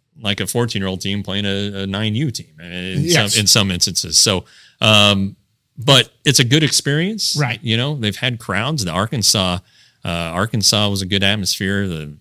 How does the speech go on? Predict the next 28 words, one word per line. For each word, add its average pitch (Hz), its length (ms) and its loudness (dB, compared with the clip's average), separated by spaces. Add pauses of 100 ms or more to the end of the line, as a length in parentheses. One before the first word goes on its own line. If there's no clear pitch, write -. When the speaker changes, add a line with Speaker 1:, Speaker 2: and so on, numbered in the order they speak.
(120)
Speaker 1:
you 92 160 -4
can 87 140 -4
go 92 280 -4 (400)
Google 101 420 0
and, 82 320 -14
and 76 260 -20
there's 73 220 -14
reports 92 480 -4
from 82 340 -8
a 95 80 -16
couple 107 280 -6
different 104 400 -4
<laughs> 98 80 -6
out-, 104 320 -2
outlets, 127 580 0 (160)
Speaker 2:
Yeah. 139 240 0
Speaker 1:
you 110 100 4
know, 98 180 4
who 101 80 4
are, 92 480 0
who 95 100 -2
are, 87 260 -2 (640)
uh, 85 240 -4
pretty 98 300 2
into 92 160 2
Arkansas 92 400 0
baseball. 87 440 -2
So, 90 360 0